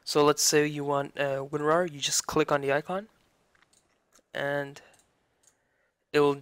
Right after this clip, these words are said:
download it right here. As you can, there's two of them 'cause one is for sixty-four and was, one is for thirty-two bit. To know what operating system you have, just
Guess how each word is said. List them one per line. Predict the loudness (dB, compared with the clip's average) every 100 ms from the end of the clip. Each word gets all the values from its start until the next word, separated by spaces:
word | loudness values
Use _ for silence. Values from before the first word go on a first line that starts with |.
| 2
download | 4 6 4
it | 0 0
right | -4
here. | -8 -12 _ _ _ _ _ _ -12
As | -12
you | -8
can, | -10 -12 -10 4
there's | 4 4
two | 0 2
of | 2
them | 0 -8
'cause | -6 -6 -2
one | -2
is | -2 -4
for | -4 -4
sixty-four | -4 -4 -4 -6 -4 -2 -2
and | -2
was, | -6 -8 -14 _
one | -8 -4
is | -4
for | -4 -6 -4
thirty-two | -4 -4 -4 -6
bit. | -6 -8 -16 -20 -18 -10
To | -6
know | 0 0
what | 2 -2 -2
operating | -4 -4 -4 -6 -6 -8
system | -8 -6 -8 -8
you | -6
have, | -6 -6
just | -6 -4 -4